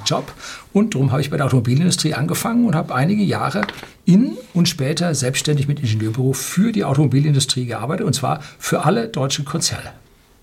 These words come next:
Ja, tiefe Einblicke, wir haben mit Computern schwer simuliert, also <laughs> nicht getan, als ob, sondern, äh, ja, Lastfälle simuliert, Auslegungen gemacht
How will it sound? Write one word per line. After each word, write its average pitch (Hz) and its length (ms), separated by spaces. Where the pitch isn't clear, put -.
Ja, - 160
tiefe - 280
Einblicke, 175 520
wir 131 140
haben 135 140
mit 127 180
Computern 117 640
schwer 127 340
simuliert, 117 600
also 117 320
<laughs> - 360
nicht 180 220
getan, 139 300
als 110 160
ob, - 180
sondern, 135 520
äh, 113 260
ja, 117 100
Lastfälle 120 520
simuliert, 110 540
Auslegungen 110 600
gemacht 95 520